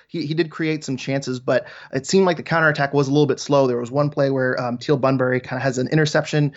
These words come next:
and him and Gustavo Bo never really get on the same page, and Bo gets a shot off, but it's, it's not as good as it should have been. Um, I'll ask you this, Sean, 'cause I, I think one of the,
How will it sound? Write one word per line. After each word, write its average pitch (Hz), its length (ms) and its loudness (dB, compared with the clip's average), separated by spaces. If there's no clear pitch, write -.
and 123 100 -6
him 180 160 4
and 160 100 2
Gustavo 139 300 0
Bo 139 200 2
never 135 220 2
really 131 200 0
get 131 100 0
on 127 80 0
the 127 80 -2
same 135 280 -2
page, 151 380 0
and 123 80 -4
Bo 160 140 2
gets 160 160 -2
a 127 60 -8
shot 135 260 0
off, 120 240 -2
but 123 100 -8
it's, - 200 -14
it's 127 180 -8
not 139 160 2
as 127 120 -4
good 139 100 0
as 117 100 -4
it - 80 -10
should 147 140 -4
have 131 80 -2
been. 131 260 -2
Um, 123 520 -2
I'll 180 180 6
ask 196 240 4
you 165 80 2
this, 156 180 0
Sean, 131 320 -2
'cause 123 160 -6
I, 135 160 -4
I 170 120 4
think 170 220 -2
one 143 140 0
of 135 60 -2
the, 127 240 -6